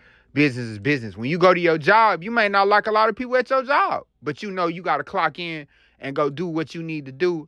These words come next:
to get that check to pay your bills. So that's just part of life. So I, I definitely understand what Coach Prime is saying, and I agree with him, man. You, you ain't gotta like a lot of these, these people on your team. But when it come to getting in that business,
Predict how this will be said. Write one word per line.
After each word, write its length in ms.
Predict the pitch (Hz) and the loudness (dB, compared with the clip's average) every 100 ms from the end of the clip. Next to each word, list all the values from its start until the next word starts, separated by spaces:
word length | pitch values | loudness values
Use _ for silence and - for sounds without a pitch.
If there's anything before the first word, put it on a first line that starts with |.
| _ | _
to 100 | - | -16
get 200 | 135 160 | -6 -4
that 180 | 147 139 | -4 -6
check 300 | - 190 156 | -2 0 0
to 80 | - | -6
pay 180 | - 156 | -4 -2
your 160 | 131 | 0
bills. 420 | 127 180 208 110 104 | 0 0 -2 -4 -2
So 340 | 165 139 120 _ _ _ _ _ _ _ _ _ - | 4 4 4 _ _ _ _ _ _ _ _ _ 0
that's 240 | 190 196 | 4 4
just 180 | 151 147 | 0 -4
part 200 | - 160 | 2 4
of 80 | 127 | 4
life. 320 | 151 123 98 | 2 0 -2
So 220 | - 143 139 | -6 0 2
I, 260 | 147 175 - | 4 4 2
I 160 | 214 | 0
definitely 500 | 185 123 214 214 208 | 0 2 2 0 -6
understand 560 | 180 185 170 196 185 180 | -8 -8 -10 -6 -4 -4
what 140 | 175 | -4
Coach 260 | - 180 - | -2 -2 -2
Prime 320 | 190 180 170 | 0 0 0
is 80 | 165 | -6
saying, 320 | 190 180 170 | -6 -4 -2
and 100 | 170 | 2
I 120 | 208 | 4
agree 260 | 240 220 302 | 4 2 -2
with 180 | 254 123 | 0 -4
him, 120 | 131 | -6
man. 220 | 160 196 | -8 -8
You, 340 | 240 233 - - - | -10 -12 -16 -18 -12
you 140 | 190 | -4
ain't 160 | 370 175 | -2 2
gotta 220 | 165 143 | 2 2
like 240 | 143 139 | 2 0
a 60 | 139 | 0
lot 220 | 139 135 | 0 0
of 100 | 135 | 0
these, 280 | 139 139 131 | -4 -8 -10
these 200 | - 151 | -12 -14
people 260 | - 160 147 | -12 -8 -4
on 120 | 143 | -2
your 120 | 139 | -2
team. 320 | 135 165 196 - _ _ _ _ _ | -4 -6 -8 -12 _ _ _ _ _
But 200 | 143 143 | 4 6
when 160 | 151 180 | 6 4
it 100 | 175 | 4
come 240 | 190 165 | 4 4
to 80 | 151 | 2
getting 300 | 139 185 175 | 4 4 4
in 160 | 175 | 0
that 180 | 165 147 | 0 0
business, 520 | 135 208 151 147 - | 2 2 0 -8 -12